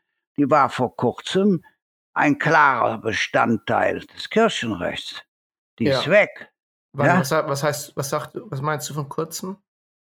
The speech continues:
Speaker 1: Ja, da hat doch der Papst erst gemacht. Franziskus hat gesagt, „Küsst die Ende, Ende.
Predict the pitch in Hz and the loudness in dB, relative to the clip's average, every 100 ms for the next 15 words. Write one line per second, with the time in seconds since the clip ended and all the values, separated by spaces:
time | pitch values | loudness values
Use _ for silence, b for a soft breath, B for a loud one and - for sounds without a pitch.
0 | _ _ _ - 196 151 107 - 131 - | _ _ _ 2 4 6 4 2 -2 0
1 | 123 117 - 220 233 - 139 127 - 113 | 2 2 2 2 2 0 -2 -2 -2 0
2 | 101 95 - 120 - 202 - 139 120 113 | 0 0 -2 -4 0 -2 0 -2 -2 -2
3 | 104 98 101 - 147 - - - - 92 | -4 -6 -6 -4 -4 -4 -2 0 0 0
4 | - 160 240 180 101 95 | 2 4 4 4 0 -6